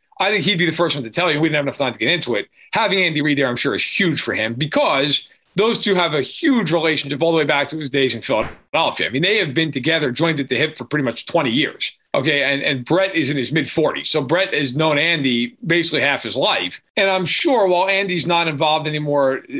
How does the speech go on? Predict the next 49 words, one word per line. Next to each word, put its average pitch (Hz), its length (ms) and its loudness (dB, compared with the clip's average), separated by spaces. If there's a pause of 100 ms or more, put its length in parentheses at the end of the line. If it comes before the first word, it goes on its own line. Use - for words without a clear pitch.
(120)
like 156 160 0
he 160 120 2
was 147 240 2
in 143 80 -2
Philly 151 260 2
on 131 80 -2
the 123 60 -2
personnel 170 560 0
side, 123 440 2
you 269 80 -2
know, 202 60 2
he's 214 240 2
a, - 200 -2
he's 214 260 0
a 120 260 -2 (100)
very 170 520 0
experienced 156 600 0
N 156 120 0
F 139 140 -2
L 127 160 0
guy 131 320 2
to 127 80 -2
kinda, 135 600 0
you 165 100 -2
know, 131 200 0
uh, 143 680 0 (180)
ask 185 240 0
a 170 60 0
question 156 540 -2
to, 117 300 -2
maybe, 143 280 0
you 151 140 0
know, 131 140 0
chew - 220 0
the 147 100 0
fat 156 300 0
with. 101 140 -4 (220)
But 180 160 2
I 196 100 2
do 202 220 2
think 190 500 -2 (100)
that 156 180 2
for 143 180 0
Veach, 143 640 0 (100)
yeah, 143 280 -2
it 165 140 2
had 190 280 0
to 190 80 0
be 139 420 0